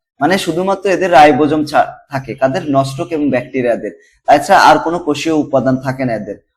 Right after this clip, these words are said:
অঙ্গাণু থাকে না। হ্যাপ্লয়েড স্পোর দিয়ে বংশবৃদ্ধি ঘটে, আর এদের দ্বিবিভাজনের মাধ্যমে বংশবৃদ্ধি ঘটে, মানে অ্যামাইটোসিস প্রক্রিয়া, যারা নিম্ন শ্রেণী, যারা একদম, তাদের হচ্ছে অ্যামাইটোসিস প্রক্রিয়ার মাধ্যমে বংশবৃদ্ধি হয়ে থাকে। বুঝতে পেরেছো?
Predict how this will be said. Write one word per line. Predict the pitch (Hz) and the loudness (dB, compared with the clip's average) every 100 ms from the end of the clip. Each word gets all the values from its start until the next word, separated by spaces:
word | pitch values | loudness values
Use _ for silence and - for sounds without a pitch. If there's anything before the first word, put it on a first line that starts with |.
| - | -4
অঙ্গাণু | 139 135 127 | -2 0 -2
থাকে | 127 120 | -4 -10
না। | 104 98 _ _ | -14 -14 _ _
হ্যাপ্লয়েড | 139 - 185 170 | -2 2 0 2
স্পোর | 151 - 180 | -2 -2 -2
দিয়ে | 175 190 | 0 0
বংশবৃদ্ধি | 151 151 156 131 143 156 | 0 -2 -2 -4 0 0
ঘটে, | 160 156 208 220 - - | -2 -4 -6 -6 -16 -2
আর | - 139 | 2 2
এদের | 139 147 | 2 0
দ্বিবিভাজনের | 156 165 156 147 165 175 175 | 2 2 2 0 -4 -4 -2
মাধ্যমে | 139 123 117 156 185 | 0 0 -2 -6 -2
বংশবৃদ্ধি | 147 131 131 120 120 110 120 | -2 -2 -4 -6 -6 -8 -10
ঘটে, | 110 117 | -14 -12
মানে | 123 151 - | -8 -8 -2
অ্যামাইটোসিস | 143 160 165 151 - - - | 0 0 -2 -6 -16 -18 -18
প্রক্রিয়া, | 131 - 127 120 | -18 -6 -2 0
যারা | 135 131 120 | 0 -2 -2
নিম্ন | 135 147 143 | -2 -2 -2
শ্রেণী, | 135 - 139 | -4 -6 -4
যারা | 127 127 | -2 0
একদম, | 135 127 180 208 - _ _ - | 0 0 -2 -4 -6 _ _ -2
তাদের | 123 143 | 0 -2
হচ্ছে | 143 180 | -2 0
অ্যামাইটোসিস | 135 127 131 - 131 | 0 0 -4 -12 -14
প্রক্রিয়ার | 127 123 120 | -14 -10 -8
মাধ্যমে | 123 120 156 196 240 _ _ | -6 -6 -6 -6 -10 _ _
বংশবৃদ্ধি | - 139 131 127 120 104 | -2 0 -2 -4 -6 -6
হয়ে | 123 117 | -8 -8
থাকে। | - 120 92 - _ _ - | -10 -14 -16 -20 _ _ -14
বুঝতে | 135 202 | -8 -4
পেরেছো? | 202 208 202 120 - | -2 -4 -2 -6 -8